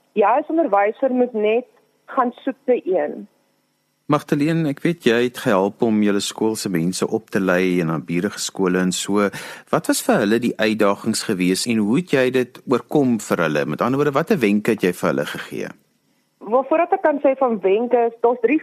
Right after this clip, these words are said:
Speaker 1: vrae wat elke onderwyser of skool moet antwoord voor hulle kan begin met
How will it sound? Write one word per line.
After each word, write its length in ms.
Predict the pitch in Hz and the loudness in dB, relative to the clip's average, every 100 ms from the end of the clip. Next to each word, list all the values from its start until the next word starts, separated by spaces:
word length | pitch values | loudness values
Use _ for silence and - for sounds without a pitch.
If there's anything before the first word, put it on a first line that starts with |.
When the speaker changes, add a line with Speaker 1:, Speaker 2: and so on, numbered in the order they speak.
| - | 0
Speaker 1:
vrae 460 | 247 180 151 147 185 _ _ _ _ | 2 4 2 -2 -8 _ _ _ _
wat 160 | 202 208 233 | -2 2 0
elke 220 | 254 262 | 0 0
onderwyser 560 | 262 208 175 185 202 233 | 0 2 2 2 0 -2
of 100 | 208 _ | -2 _
skool 240 | - 233 | 0 0
moet 220 | 226 208 - | 2 -4 -2
antwoord 560 | 202 202 196 202 208 - - | -2 -2 -2 0 0 -6 -2
voor 160 | 208 196 | 2 2
hulle 140 | 190 | 0
kan 160 | 208 185 | 0 -2
begin 260 | 185 202 180 | 0 0 0
met 160 | 180 | -2